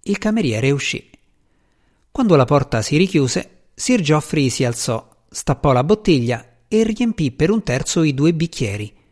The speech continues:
Poi esitò. "Accidenti",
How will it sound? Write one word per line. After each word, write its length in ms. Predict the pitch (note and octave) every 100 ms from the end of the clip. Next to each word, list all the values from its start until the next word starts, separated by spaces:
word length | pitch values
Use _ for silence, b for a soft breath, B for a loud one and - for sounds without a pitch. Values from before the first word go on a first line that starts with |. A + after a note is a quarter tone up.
| _ _ _ _ _ _
Poi 260 | C4+ A#3+ D3
esitò. 420 | - A#2+ F#2+ - _ _ _ _ _ _ _ _ _
"Accidenti", 1200 | - - - - C#3 C3+ A#2 G#2+ - A#2+ -